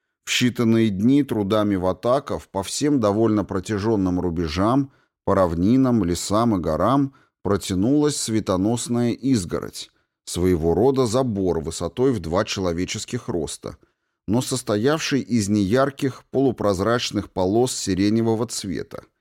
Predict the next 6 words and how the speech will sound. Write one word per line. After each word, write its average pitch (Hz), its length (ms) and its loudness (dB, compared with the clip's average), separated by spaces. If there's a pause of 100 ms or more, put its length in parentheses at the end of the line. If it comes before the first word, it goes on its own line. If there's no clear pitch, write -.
(380)
здешнего 98 680 0
цвета 98 460 -2
смерти, - 600 -4 (100)
траурного, 71 760 -4 (160)
затейливого 95 840 0
плетения, 107 760 -6